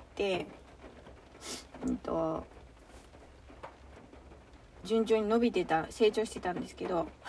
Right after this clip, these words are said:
<laughs> そう、成長してたんだけど、あの、割れちゃったんですよね。まあ、そう。で、割れちゃって、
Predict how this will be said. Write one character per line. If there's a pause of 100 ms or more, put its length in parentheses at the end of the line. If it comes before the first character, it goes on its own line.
(640)
<laughs>
そ
う、 (560)
成
長
し
て
た
ん
だ
け
ど、 (680)
あ
の、 (720)
割
れ
ち
ゃ
っ
た
ん
で
す
よ
ね。 (180)
ま
あ、
そ (920)
う。
で、
割
れ
ち
ゃ
っ (220)
て、